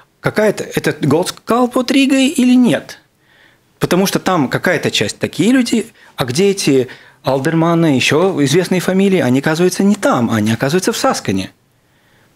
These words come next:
Если мы, по-, опять же, посмотрим на, э, руководство Саскани, то есть это все стало очень непонятным, это все стало,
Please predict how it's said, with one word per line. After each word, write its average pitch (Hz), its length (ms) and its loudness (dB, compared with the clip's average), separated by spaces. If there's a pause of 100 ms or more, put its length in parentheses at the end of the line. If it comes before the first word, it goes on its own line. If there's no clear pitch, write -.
Если 151 240 2
мы, 156 100 2
по-, 151 100 -2
опять 143 340 -2
же, 120 80 -2
посмотрим 127 480 0
на, 120 260 -2
э, 120 240 -2
руководство 196 460 -2
Саскани, - 480 -6 (460)
то - 60 -12
есть 131 100 -2
это 214 180 0
все - 220 -2
стало 214 340 0
очень 185 300 2
непонятным, 170 760 0 (580)
это 156 160 -2
все 240 220 0
стало, 196 480 0